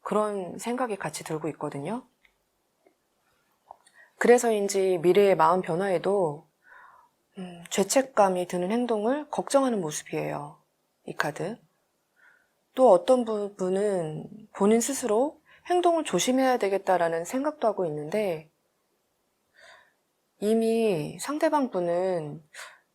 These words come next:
여러분의 마-, 여러분의 마음을 어느 정도 눈치를 챈 듯한 느낌? 알고 있으신 것 같아요.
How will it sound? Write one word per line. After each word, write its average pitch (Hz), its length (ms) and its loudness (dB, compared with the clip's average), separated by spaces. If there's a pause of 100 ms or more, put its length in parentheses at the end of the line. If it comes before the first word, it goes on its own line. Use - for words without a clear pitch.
(140)
여러분의 214 540 6
마-, 156 400 -2
여러분의 202 440 6
마음을 151 380 -2
어느 185 240 4
정도 175 380 -2 (280)
눈치를 196 480 2
챈 202 540 -4
듯한 170 360 -6
느낌? 190 420 -6 (320)
알고 208 400 4
있으신 170 580 -2
것 156 120 -8
같아요. 147 540 -6